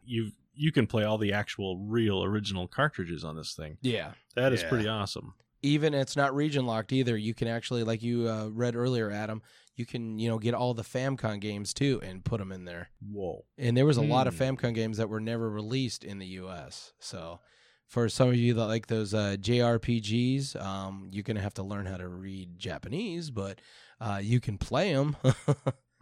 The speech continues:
Speaker 3: It's always good to have a challenge, though, right?
Speaker 2: Yeah. It's like, "I have no idea what they're saying, but I'm gonna go and kill that, uh, rat for the one millionth time."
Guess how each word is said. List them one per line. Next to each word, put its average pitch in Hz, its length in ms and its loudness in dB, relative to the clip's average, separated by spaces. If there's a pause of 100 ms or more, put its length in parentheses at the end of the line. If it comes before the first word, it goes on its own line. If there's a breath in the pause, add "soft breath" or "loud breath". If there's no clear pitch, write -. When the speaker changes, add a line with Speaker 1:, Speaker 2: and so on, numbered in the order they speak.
(180)
Speaker 3:
It's 131 120 -8
always 147 260 4
good 110 160 -2
to 104 80 -2
have 92 160 -6
a 92 60 -6
challenge, 113 500 0
though, 101 160 2
right? 113 220 4
Speaker 2:
Yeah. 73 280 -2 (240 soft breath)
It's - 120 -6
like, 127 100 -2
"I 156 140 4
have 127 100 2
no 135 140 2
idea 147 160 4
what 151 100 0
they're 143 80 -2
saying, 156 360 0
but 101 100 -4
I'm 139 100 -2
gonna 135 140 -2
go 131 180 0
and 110 160 -4
kill 156 240 -8
that, 117 260 -6
uh, 104 200 -2
rat 147 340 0
for 117 100 -6
the 107 120 -2
one 113 240 -4
millionth 107 420 -8
time." 92 380 -4